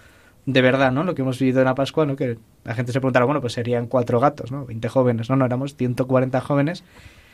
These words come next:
que fueron muy vali-, muy valientes al decir que sí, eh, con estas condiciones de un poco de final de pandemia, y quisieron adelantarse y lanzarse a vivir esto, ¿no? Y venimos a ver ese testimonio concreto de una persona, ¿no? Pero que no solo ha vivido esta Pascua,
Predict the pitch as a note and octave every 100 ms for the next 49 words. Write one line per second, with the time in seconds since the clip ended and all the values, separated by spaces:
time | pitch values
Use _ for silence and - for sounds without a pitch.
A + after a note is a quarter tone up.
0 | _ - A#2+ B2 B2+ B2+ B2+ B2 _ _
1 | _ C#3 C3+ C3+ C3+ C#3 C#3+ C3+ C#3 C#3+
2 | D3+ C#3 A#2+ A#2 B2+ B2+ - D3 D3+ A2+
3 | A#2 A2+ B2 B2+ B2 B2+ A#2+ A#2 A#2+ -
4 | A#2+ B2 A#2 A#2+ A#2 A#2+ A#2 B2 B2 C3
5 | C3 C3+ C#3+ - - - - C#3 C#3 -
6 | - C#3 C3 A#2+ A#2 C3 B2+ A#2+ A#2 B2
7 | - A#2 A2+ B2 C3+ A#2+ C#3 C3 C3 C#3+
8 | D#3 D#3 C#3+ D#3+ F3 - _ - C#3 D#3
9 | D#3+ - C#3+ D3 D#3+ D#3+ C3+ C3+ D3 D3
10 | B2+ C3 C3 B2 - C3 A#2 F3+ B2+ A#2+
11 | B2 C3+ D#3 C#3+ C3+ C3 C3 C3 B2 C3+
12 | C#3 F3 - F#3